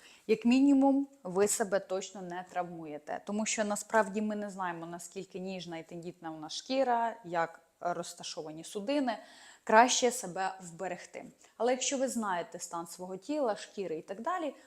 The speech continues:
в принципі, можна також використовувати даний рол. Але він насправді погрубіший. І мені на ньому навіть боляче практикувати в деяких місцях. Тому сьогодні я його відкладаю.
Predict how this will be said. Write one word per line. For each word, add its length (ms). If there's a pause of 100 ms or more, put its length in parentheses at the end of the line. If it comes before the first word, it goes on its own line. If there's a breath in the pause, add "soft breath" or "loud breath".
в 60
принципі, 460
можна 360
також 320
використовувати 720
даний 360
рол. 240
Але 240
він 160
насправді 580
погрубіший. 840 (280 loud breath)
І 260
мені 500
на 120
ньому 600
навіть 300
боляче 640 (300)
практикувати 720
в 40
деяких 380
місцях. 400 (240 soft breath)
Тому 200
сьогодні 640 (480)
я 120
його 180
відкладаю. 600